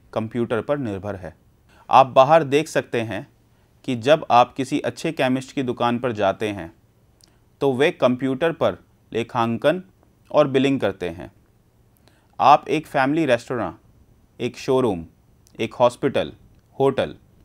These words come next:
मॉल, सरकारी ऑफिस, एक मल्टीनेशनल कंपनी में जाते हैं, हर कोई कंप्यूटर का उपयोग कार्य या गतिविधि करने के लिए करता है।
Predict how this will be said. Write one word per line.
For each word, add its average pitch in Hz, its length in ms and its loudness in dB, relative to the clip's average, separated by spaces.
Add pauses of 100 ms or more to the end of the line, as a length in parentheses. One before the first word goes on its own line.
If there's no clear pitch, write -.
(140)
मॉल, 110 360 2 (220)
सरकारी 131 540 2
ऑफिस, - 440 -4 (440)
एक 143 120 -4
मल्टीनेशनल 147 580 -2
कंपनी 151 320 -2
में 143 140 -2
जाते 92 280 -2
हैं, 95 240 -12 (680)
हर 190 160 4
कोई 104 280 -2 (280)
कंप्यूटर 131 440 -2
का 147 160 2
उपयोग 117 580 -4 (420)
कार्य 117 440 6 (420)
या 139 180 2
गतिविधि 131 560 -2 (240)
करने 117 260 -2
के 113 120 -6
लिए 107 180 -6
करता - 340 -8
है। - 160 -18